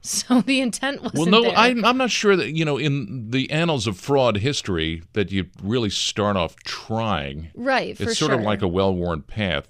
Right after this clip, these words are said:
Speaker 2: like the path
Speaker 1: Unless
Speaker 2: to
Speaker 1: you're a
Speaker 2: perdition,
Speaker 1: cartoon
Speaker 2: too.
Speaker 1: villain, theoretically, most people don't start off with fraud in mind. But, I mean, he was very candid. It was a long interview, first of all. Uh, this, of course, was at the New York Times Dealbook Summit with Andrew Ross Sorkin.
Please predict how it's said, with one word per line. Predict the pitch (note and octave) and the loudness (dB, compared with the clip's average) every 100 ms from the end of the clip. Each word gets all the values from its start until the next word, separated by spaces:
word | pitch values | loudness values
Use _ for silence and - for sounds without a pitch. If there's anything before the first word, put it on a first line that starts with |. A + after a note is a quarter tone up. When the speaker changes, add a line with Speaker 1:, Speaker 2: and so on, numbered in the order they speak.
| - | -10
Speaker 2:
like | D#2 - | -10 -10
the | |
path | - _ _ - | -14 _ _ -4
Speaker 1:
Unless | D4 D#4+ F#4 | -2 0 0
Speaker 2:
to | F#4+ | 0
Speaker 1:
you're | F4+ | 0
a | |
Speaker 2:
perdition, | D4+ C#4 A#3+ G3 C4+ A#3+ | 0 0 0 0 -2 -2
Speaker 1:
cartoon | A3 | -2
Speaker 2:
too. | - | -2
Speaker 1:
villain, | G#3+ G#3+ G3+ F#3 F3+ | -2 -2 -2 -4 -6
theoretically, | F3+ A3 G3+ F#3+ G3 | -6 -4 -2 -2 -4
most | F#3 F3+ - | -6 -6 -8
people | G3 F#3+ | -8 -6
don't | F#3+ E3+ | -6 -6
start | - F#3+ | -4 -2
off | F3 F3 - | -2 -4 -8
with | F#3 | -12
fraud | - F3 F3 | -6 -4 -4
in | F3 F3+ | -4 -6
mind. | F3 F3 F#3 | -6 -6 -2
But, | G#3 G3+ | 0 -2
I | - | -4
mean, | B3+ | -6
he | C4 C#4+ | -6 -8
was | C#4+ | -8
very | A#3+ B3+ D4+ F#4 F4+ - - - - | -4 -2 -2 -4 -6 -8 -20 -20 -12
candid. | D4+ D#4+ A#3 F#3+ | -4 -2 -2 -2
It | |
was | F#3+ G3 | -4 -4
a | G#3 | -4
long | G3 G#3 C4+ E4 | -2 -2 -2 -2
interview, | G#3 G#3+ G#3+ E3+ D#3 | -4 -4 -6 -8 -10
first | - F#3 - | -8 -8 -8
of | F3 | -6
all. | F3 E3+ E3+ | -4 -2 -2
Uh, | F3+ F3 | -2 -4
this, | F3+ F#3+ | -4 -8
of | F#3 | -8
course, | - F#3 F#3+ | -8 -6 -6
was | F#3 | -10
at | |
the | F#3 | -8
New | F#3 | -6
York | F#3 F3+ | -4 -6
Times | F#3+ F3+ F3+ | -6 -6 -6
Dealbook | - F#3+ F3+ F3 | -6 -6 -6 -8
Summit | - F3 F3 E3+ - | -6 -6 -6 -8 -8
with | F#3+ F#3+ - - | -6 -6 -6 -10
Andrew | F#3 F#3 | -8 -6
Ross | E3+ F3 - | -6 -6 -6
Sorkin. | A3+ A3 G#3 F#3+ | -6 -4 -4 -6